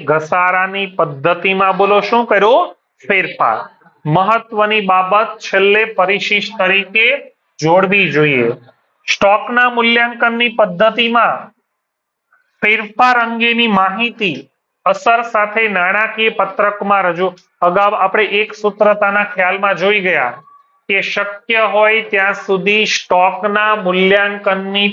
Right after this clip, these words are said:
પદ્ધતિમાં ફેરફાર કરવો જોઈએ નહીં. સ્ટોકના મૂલ્યાંકનની પદ્ધતિ યાદ છે? ફીફો અને first in, first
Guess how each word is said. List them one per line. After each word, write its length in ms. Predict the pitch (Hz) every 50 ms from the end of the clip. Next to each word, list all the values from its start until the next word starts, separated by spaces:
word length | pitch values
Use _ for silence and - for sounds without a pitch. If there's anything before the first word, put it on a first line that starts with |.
| 202 -
પદ્ધતિમાં 1160 | 180 170 156 143 135 135 175 180 180 - 202 196 196 190 196 196 196 196 202 214 220 - - - _ _ _ _ _ _ _ -
ફેરફાર 1000 | 190 190 190 190 190 185 180 - _ - 208 208 208 208 214 220 226 220 226 - -
કરવો 680 | 196 180 180 185 185 180 185 190 196 202 208 214 214 185 151 135
જોઈએ 920 | 135 156 165 180 190 190 190 196 202 208 220 226 240 254 294 294 - - - _ -
નહીં. 420 | 147 147 160 190 214 202 165 120 110 - _ - _ _ _ _ _ _ _ _ _ _ - -
સ્ટોકના 500 | - 202 202 202 208 208 220 220 220 214
મૂલ્યાંકનની 720 | 214 214 214 214 214 220 220 214 - 220 214 214 214 214
પદ્ધતિ 580 | 208 214 202 190 175 175 208 202 208 208 196 190
યાદ 260 | 190 190 208 202 -
છે? 260 | - - - 226 190 160 - - _ _ - - _ _ - - - - - 135 131 - _ _ - - - - 135 127 - 135 131 127 123 127 131 - -
ફીફો 440 | - 208 - 202 - - 240 233 233 233
અને 560 | 214 208 202 208 214 220 233 247 269 254 - _ _ - - - - - - - - - - - - - - - - - - -
first 340 | 202 196 208 214 214 - - 226 214
in, 80 | 220 220 214 - -
first 320 | 220 220 226 220 - -